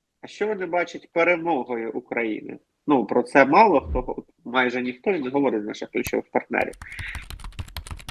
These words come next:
Чи ми чули, що Байден сказав, що ось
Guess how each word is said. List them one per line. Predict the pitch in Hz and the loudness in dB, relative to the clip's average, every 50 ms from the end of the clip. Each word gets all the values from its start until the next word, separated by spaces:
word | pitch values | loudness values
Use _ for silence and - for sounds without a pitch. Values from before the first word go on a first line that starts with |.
| - - - | -8 -8 0
Чи | - 165 165 | 2 4 4
ми | 170 185 - | 6 4 2
чули, | - 220 240 220 185 | 2 0 0 0 0
що | - - 175 | -2 -4 -8
Байден | 143 131 170 185 175 147 143 135 139 | -6 -4 -2 -2 -2 -2 -6 -12 -18
сказав, | - _ - 131 147 143 123 117 | -20 _ -10 -2 -2 -2 -2 -2
що | - - 127 120 120 - _ | -6 -8 -6 -6 -8 -8 _
ось | - 123 123 - - - - _ | -4 -2 -2 -2 -6 -14 -20 _